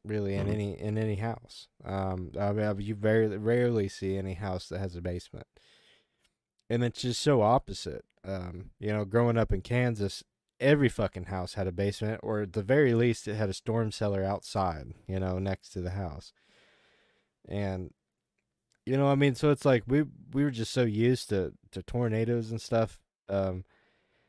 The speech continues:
Speaker 1: you know, it, it, it's not like a hurricane where you gotta deal with the flood and all the other shit that comes along with it, you know.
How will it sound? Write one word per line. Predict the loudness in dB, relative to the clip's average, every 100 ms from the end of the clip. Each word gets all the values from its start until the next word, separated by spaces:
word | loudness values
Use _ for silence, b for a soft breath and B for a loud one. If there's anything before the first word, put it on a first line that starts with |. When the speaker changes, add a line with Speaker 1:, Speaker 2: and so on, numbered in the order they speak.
| _ _ _ _ _ _ _ _ _
Speaker 1:
you | 2
know, | 4
it, | 4 4
it, | 2 2
it's | 0 2
not | 4 4
like | 4
a | 4
hurricane | 4 2 2 0 0
where | 0
you | 0
gotta | 0
deal | 2 2
with | 0
the | -4
flood | 0 4 6 8 6
and | 4
all | 4 4
the | 4 4
other | 4
shit | 2 0 0 -2
that | -8
comes | -4 -2 -2
along | -2 0 0 0
with | 0 0
it, | -2 -4 -6
you | -8
know. | -6 -6 -8